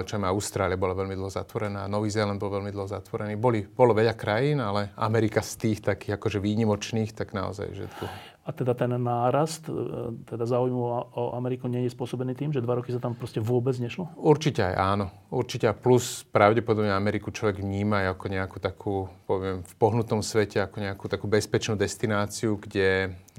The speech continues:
Speaker 1: ehm, proste človek vie, čo dostane a, a, o,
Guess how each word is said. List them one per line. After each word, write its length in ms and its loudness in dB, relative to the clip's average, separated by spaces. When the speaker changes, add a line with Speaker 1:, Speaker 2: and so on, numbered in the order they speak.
Speaker 1:
ehm, 1200 -8
proste 400 -8
človek 240 -6
vie, 160 -4
čo 160 -8
dostane 480 -2
a, 200 0
a, 320 -2
o, 240 -6